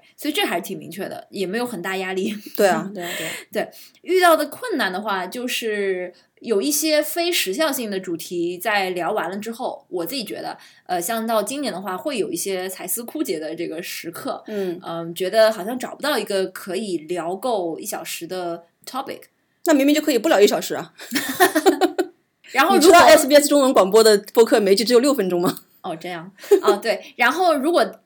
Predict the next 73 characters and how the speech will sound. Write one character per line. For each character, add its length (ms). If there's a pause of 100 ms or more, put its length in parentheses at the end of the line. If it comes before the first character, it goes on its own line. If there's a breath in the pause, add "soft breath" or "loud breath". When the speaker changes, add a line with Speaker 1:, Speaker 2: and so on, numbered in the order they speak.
(100)
Speaker 1:
每 200
一 40
期 180
都 140
是 160
在 260
聊 300
我 160
们 240
的 180
这 140
个 140
书 180
影 200
音， 120
因 80
为 60
我 40
们 80
有 160
一 40
段 160
时 80
间 200 (120)
就 100
有 100
一 40
个 100
固 100
定 160
项 220
目 80
是 140
最 160
近 280
看 460
的 160
和 60
Speaker 2:
精 120
神 140
食 80
粮 140
的 40
分 140
享。 100
Speaker 1:
精 120
神 80
食 60
粮 120
的 100
分 200
享， 200 (460 loud breath)
又 140
给 120
自 160
己 140
会 180
有 140
一 40
些 220
一 240
定 180
要 140
去 140
摄 220
取 180
精 240
神 160
食 160
粮 240
的 100
压 220
力， 220